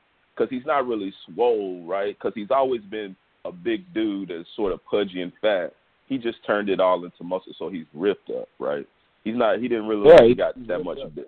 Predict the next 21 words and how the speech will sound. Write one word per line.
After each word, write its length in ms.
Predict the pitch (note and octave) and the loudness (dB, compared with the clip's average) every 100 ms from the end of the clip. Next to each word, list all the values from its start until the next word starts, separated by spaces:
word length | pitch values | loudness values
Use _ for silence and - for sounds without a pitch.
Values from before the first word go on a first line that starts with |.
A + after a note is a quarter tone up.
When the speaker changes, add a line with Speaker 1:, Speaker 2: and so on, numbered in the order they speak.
| - - | -16 -8
Speaker 1:
he 80 | |
didn't 200 | B2 C3 | -4 -2
look 120 | A#2 A2+ | 0 0
like 100 | A2 | -2
he 60 | |
got 160 | G2+ F#2+ | -2 -6
that 80 | F#2 | -6
much 180 | E2 D2+ | -10 -8
bigger. 260 | D2+ A#2+ F#2 | -4 -4 -4
It 60 | |
just 160 | F#2 G#2+ | -10 -8
looked 160 | G2 F2+ | -8 -4
like 160 | F#2 | -6
he 100 | F2 | -6
got 300 | E2+ F#2 E2 - _ _ _ _ - | -6 -4 -4 -6 _ _ _ _ -12
ripped. 380 | D2+ A#2 - - - _ _ _ _ _ _ _ _ | -2 -2 -2 -12 -20 _ _ _ _ _ _ _ _
You 80 | F#2 | -8
know 60 | G2 | -6
what 80 | F#2+ | -6
I'm 80 | F2+ | -6
saying? 280 | F#2 F2 | -6 -4